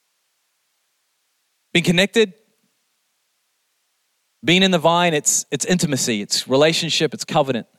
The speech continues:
We all know the New Testament, New Covenant, that we are in covenant with God, right? Through the blood of Jesus. Yeah? It feels intimate. It feels yielded. Anyone ever heard these, <laughs> anyone heard these words in the Bible?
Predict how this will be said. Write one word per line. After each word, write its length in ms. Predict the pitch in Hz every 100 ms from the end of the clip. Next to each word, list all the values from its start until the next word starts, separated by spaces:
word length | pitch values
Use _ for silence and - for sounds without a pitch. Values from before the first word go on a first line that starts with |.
| _
We 140 | 131
all 100 | 147
know 220 | 151 156
the 80 | 131
New 140 | 139 131
Testament, 480 | 165 139 156 151
New 180 | 131 139
Covenant, 400 | - 156 143 131
that 100 | 131
we 160 | 139 143
are 120 | 135
in 200 | 131 127 - _ _ _ _
covenant 480 | - 170 151 147 -
with 160 | 127 -
God, 280 | 151 123 107
right? 260 | 135 143 -
Through 140 | 139
the 80 | 120
blood 220 | 135 135
of 80 | 117
Jesus. 480 | 151 147 - - - _ _ _ _ _ _
Yeah? 240 | 123 147 185 - _ _ _ _ _ _ _ -
It 80 |
feels 260 | 131 170 156
intimate. 480 | 170 165 190 226 -
It 80 | 147
feels 300 | - 165 139
yielded. 400 | 127 151 165 208 - _ _ _
Anyone 300 | 170 175 165
ever 360 | 160 143 170 160
heard 180 | 165
these, 200 | 156 143 - _ _ _ _ _ _ _
<laughs> 840 | _ _ _ _ _ _ _ - -
anyone 240 | 175 170
heard 220 | 175 180
these 160 | 170 143
words 280 | 156 170 180
in 60 |
the 80 | 151
Bible? 480 | 131 135 180 285